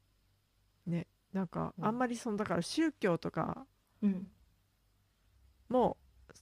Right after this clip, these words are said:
Speaker 1: そんな気にせずって言ったらあれなのかもし-、しれないけど、なんか結構オープンなイメージが
Speaker 2: <laughs> 確かに、確かに。
Speaker 1: ある。
Speaker 2: <laughs>
Speaker 1: うん。
Speaker 2: 確かに。そうだね。
Speaker 1: でももしかしたら、その宗教的に違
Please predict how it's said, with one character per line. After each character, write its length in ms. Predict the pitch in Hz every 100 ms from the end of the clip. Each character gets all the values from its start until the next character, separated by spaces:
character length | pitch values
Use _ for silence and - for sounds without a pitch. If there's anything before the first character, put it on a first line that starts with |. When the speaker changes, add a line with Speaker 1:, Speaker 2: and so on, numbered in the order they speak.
| _ -
Speaker 1:
そ 160 | 240
ん 60 | 214
な 120 | 214
気 180 | - 208
に 140 | 220
せ 200 | 208 214
ず 100 | 196
っ 20 |
て 220 | 202 - 170
言 80 |
っ 20 | 147
た 160 | -
ら 80 | 170
あ 40 |
れ 60 | 151
な 140 | 151
の 120 | 147 160
か 100 | 175
も 100 | 175
し-、 140 | - _ _ -
し 120 | -
れ 60 |
な 60 | 160
い 20 |
け 100 | 156
ど、 60 | -
な 40 |
ん 140 | - 180
か 20 | -
結 140 | 247
構 200 | - 190
オ 40 | 196
ー 20 |
プ 160 | -
ン 100 | 156
な 180 | 165 - - _ _ _ _
イ 100 | 190
メ 140 | 180
ー 60 | 170
ジ 120 | -
が 140 | - 202
Speaker 2:
<laughs> 40 |
確 140 | -
か 200 | - 165
に、 100 | -
確 300 | - 180 -
か 80 | -
に。 80 | 180 185
Speaker 1:
あ 120 | 175
る。 200 | - 226 - _ - -
Speaker 2:
<laughs> 200 | 202 -
Speaker 1:
う 40 |
ん。 180 | 170 156
Speaker 2:
確 140 | 165
か 100 | - 170
に。 120 | - - - - 262 - _ _ _ _
そ 240 | - 196
う 40 | 151
だ 60 |
ね。 60 | 202
Speaker 1:
で 60 |
も 120 | 185 180
も 120 | 247
し 80 | -
か 140 | 196
し 60 | -
た 100 | 165
ら、 180 | 156 208
そ 200 | - 165
の 80 | 170
宗 260 | - 247
教 260 | - 233 233
的 200 | 233 -
に 120 | 214
違 240 | 208 214